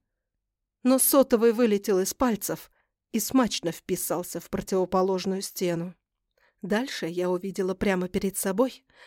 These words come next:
разъяренное лицо Рая. Голый,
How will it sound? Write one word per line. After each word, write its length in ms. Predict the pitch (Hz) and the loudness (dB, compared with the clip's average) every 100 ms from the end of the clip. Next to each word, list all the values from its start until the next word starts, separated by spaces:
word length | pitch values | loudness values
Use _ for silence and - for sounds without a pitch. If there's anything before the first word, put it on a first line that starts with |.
| _ | _
разъяренное 840 | - 214 185 214 220 277 285 240 | 0 0 0 0 2 2 -2 -4
лицо 440 | 202 185 - 220 208 | -4 -6 -4 -2 0
Рая. 440 | 180 160 165 170 _ _ _ _ _ _ | -2 -2 -8 -16 _ _ _ _ _ _
Голый, 600 | 170 185 214 185 - | -2 0 0 -4 -14